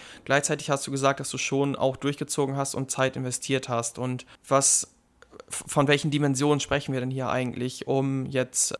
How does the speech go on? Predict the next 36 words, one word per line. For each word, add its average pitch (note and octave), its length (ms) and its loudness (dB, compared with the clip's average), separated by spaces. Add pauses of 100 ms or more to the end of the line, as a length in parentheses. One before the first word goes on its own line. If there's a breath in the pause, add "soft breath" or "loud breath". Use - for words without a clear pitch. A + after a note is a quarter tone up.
ja, C#3+ 220 6
letztendlich B2 460 -4
auch B2 400 2
auf B2+ 360 2 (500 soft breath)
tausend, C#3 720 4
zweitausend C3+ 540 2
Euro C#3 380 4
im C3+ 60 -2
Monat C#3 380 0
zu - 120 -2
kommen? F3 480 0 (100)
Also, C#3 300 0 (260 loud breath)
wie C#3+ 120 -2
lange C#3 240 2
dauert C#3 260 4
das C#3 100 -8
in C#3+ 140 -4
der A#2+ 140 0
Regel E3+ 540 0
und D3+ 460 0
wie C#3+ 160 -6
viel C3+ 220 -6
Zeit C#3 340 2
ist - 160 2
das B2+ 140 -2
dementsprechend? B2 600 -8
Also, B2+ 200 -4
weil C3+ 180 4 (400 loud breath)
tausend, E3 500 6
zweitausend D3+ 440 2
Euro, D3+ 320 6
da C#3+ 80 0
kommen D3 220 -2
die C#3 60 -2
meisten C#3+ 380 2
unserer C#3 560 0